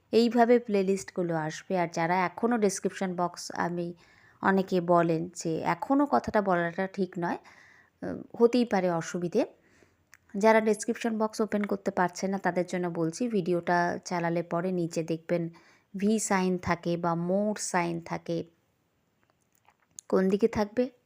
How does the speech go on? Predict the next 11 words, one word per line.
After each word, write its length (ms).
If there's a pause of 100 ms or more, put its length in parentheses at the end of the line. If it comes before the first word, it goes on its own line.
আপনার 500
ডান 220
দিকে। 200 (2500)
ঠিক 240
ভিডিওর 400
নিচেই 440 (1900)
ওটাতে 320
হাত 200
দিলে 300
পরেই 320 (1040)
আপনার 340